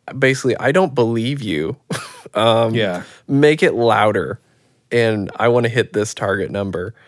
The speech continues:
Speaker 1: And that, I think, is, like, the two craziest things is, like,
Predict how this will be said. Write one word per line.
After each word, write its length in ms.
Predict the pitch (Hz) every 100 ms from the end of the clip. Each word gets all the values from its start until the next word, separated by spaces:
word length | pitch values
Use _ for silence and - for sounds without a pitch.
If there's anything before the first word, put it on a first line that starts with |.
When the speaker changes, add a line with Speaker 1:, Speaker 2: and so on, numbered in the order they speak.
| - - - - _ -
Speaker 1:
And 140 | 127 127
that, 160 | 151
I 100 | 156
think, 220 | 135 127 113
is, 120 | 101
like, 300 | 104 101 - _ _ _
the 140 | 104 110
two 540 | - - 120 113 104
craziest 560 | - 98 98 92 95 -
things 220 | 101 92
is, 160 | 95 -
like, 260 | 92 -